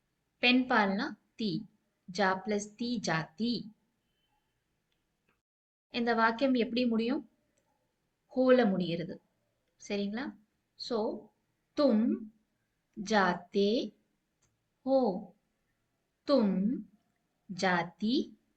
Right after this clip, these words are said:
ஹோ. அடுத்தது he, she. இவன், இவள் ஹிந்தியில யஹ். அவன், அவள் ஹிந்தியில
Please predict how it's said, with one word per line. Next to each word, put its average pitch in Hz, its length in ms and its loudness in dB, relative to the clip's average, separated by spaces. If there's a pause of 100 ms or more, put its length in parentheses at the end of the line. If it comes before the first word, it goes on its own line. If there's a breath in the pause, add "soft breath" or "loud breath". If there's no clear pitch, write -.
(680)
ஹோ. 226 460 0 (120)
அடுத்தது 220 720 -6 (500)
he, 285 140 4 (880)
she. 254 300 -4 (960)
இவன், 254 440 4 (760)
இவள் 240 600 2 (420)
ஹிந்தியில 226 480 2 (280)
யஹ். 190 280 0 (1080)
அவன், 220 760 0 (520)
அவள் 233 680 0 (540)
ஹிந்தியில 208 680 -2